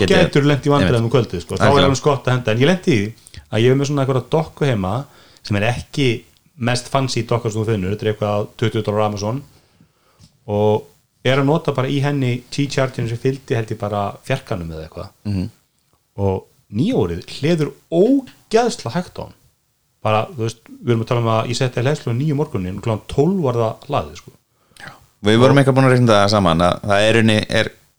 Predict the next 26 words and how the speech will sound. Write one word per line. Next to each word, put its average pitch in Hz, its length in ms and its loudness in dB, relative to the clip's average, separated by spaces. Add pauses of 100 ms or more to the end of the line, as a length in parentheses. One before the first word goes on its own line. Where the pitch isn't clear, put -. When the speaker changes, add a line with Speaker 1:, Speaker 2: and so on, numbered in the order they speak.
Speaker 1:
hvað, 85 180 0
sextán 104 340 0
prósent 95 240 -4
stærra 90 320 0
rafhlaða, 87 320 2 (540)
Speaker 2:
Já. 107 80 -2
Speaker 1:
sami 98 260 2
charging 82 300 -4 (100)
hraði. - 300 -2
Speaker 2:
Þannig 127 180 2
ég 151 140 2
prófaði 175 480 2
að 160 80 -2
setja 170 400 -4 (800)
U 135 160 0
S 160 100 -8
B 175 80 -2
C 170 460 -2 (260)
chargerinn 104 560 -4
sem 110 80 -10
fylgdi 131 400 -6
sjö 160 400 -2
úrinu 147 400 -4
á - 80 -16
konunni 92 460 -8 (580)
í 120 120 -2